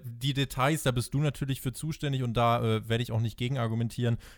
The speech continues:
äh, weil man daraus ganz einfach ablesen kann, so wie an solchen kleinen Nuancen kann man im Ring ablesen, wo steht ein Wrestler. Und das hast du jetzt ausführlich und gut analysiert.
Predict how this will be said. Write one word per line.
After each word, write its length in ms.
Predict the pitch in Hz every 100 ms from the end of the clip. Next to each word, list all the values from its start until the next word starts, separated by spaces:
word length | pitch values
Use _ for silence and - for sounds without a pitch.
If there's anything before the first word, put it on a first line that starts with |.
| -
äh, 180 | 120 110
weil 140 | 117
man 100 | 113
daraus 340 | 113 120 120
ganz 200 | - 110
einfach 200 | 110 117
ablesen 440 | 120 117 113 110 110
kann, 240 | - 113
so 200 | 113 117 117
wie 200 | 127 139 - -
an 140 | 127
solchen 260 | 131 - 127
kleinen 320 | 151 170 170
Nuancen 380 | 147 143 143 139
kann 180 | 139
man 100 | 131
im 140 | 131 120
Ring 280 | 117 131 139 - -
ablesen, 640 | 143 139 120 120 113 110
wo 160 | 110 113
steht 340 | - 120 110
ein 120 | 107
Wrestler. 260 | 101 98 -
Und 60 | 98
das 160 | 98
hast 180 | 104 -
du 40 |
jetzt 120 | 104 -
ausführlich 500 | 110 - 120 110 110
und 120 | 101
gut 160 | 120
analysiert. 560 | 123 101 101 98 117 -